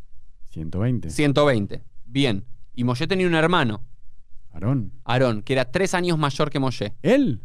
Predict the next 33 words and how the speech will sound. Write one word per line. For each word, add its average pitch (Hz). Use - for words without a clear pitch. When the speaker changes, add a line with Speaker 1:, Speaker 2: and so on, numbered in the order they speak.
Speaker 2:
Él, 123
porque 117
murió 135
en 127
el 123
mismo 156
año 151
que 131
Moshe, 123
a -
los 110
cuarenta 120
años 123
de 113
salir 113
de 113
Egipto. 143
Y 123
Moshe 123
había 160
salido 143
con 127
ochenta 120
años, 113
según 123
la 120
Torá. 113
Aarón 131
con 117
ochenta 202
y 285
tres. 339
Ergo, 254